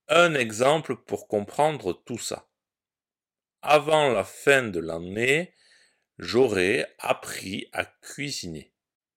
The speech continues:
On a la fin de l'année qui est dans le futur. On veut dire qu'avant ce moment du futur, je vais apprendre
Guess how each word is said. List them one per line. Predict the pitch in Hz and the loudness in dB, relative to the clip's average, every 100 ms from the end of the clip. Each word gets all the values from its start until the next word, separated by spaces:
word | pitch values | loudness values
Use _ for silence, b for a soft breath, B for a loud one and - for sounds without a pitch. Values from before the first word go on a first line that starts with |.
| _ | _
On | - 113 113 | -2 0 6
a | 147 | 8
la | 165 104 | 8 6
fin | - - 131 135 | 2 2 6 6
de | 139 107 | 4 0
l'année | 87 85 82 85 95 131 180 b b b _ - | 0 -2 -6 -4 -2 -2 -4 b b b _ -16
qui | - 98 98 | -14 -8 0
est | 160 | 0
dans | 135 98 | 2 0
le | 104 135 | 2 0
futur. | 151 - - - - 80 - _ _ _ _ _ _ _ _ _ _ _ _ - | -2 -6 -8 -8 -8 -10 -12 _ _ _ _ _ _ _ _ _ _ _ _ -6
On | |
veut | 104 95 | -4 -4
dire | 90 107 156 175 208 202 _ | -4 0 2 2 0 -4 _
qu'avant | - 156 156 143 156 143 | 2 8 8 8 6 6
ce | 135 - 104 | 2 -2 -4
moment | 101 101 98 95 87 | -2 -2 0 -2 -4
du | 82 85 165 | -8 -10 -10
futur, | - 113 - 85 95 147 - _ b b b b - | -10 -12 -10 -6 -4 -6 -10 _ b b b b -14
je | 80 92 | -4 -4
vais | 95 - 98 143 - _ _ | -4 -2 0 0 -4 _ _
apprendre | 143 143 - 87 85 - - | 2 2 2 -6 -6 -8 -16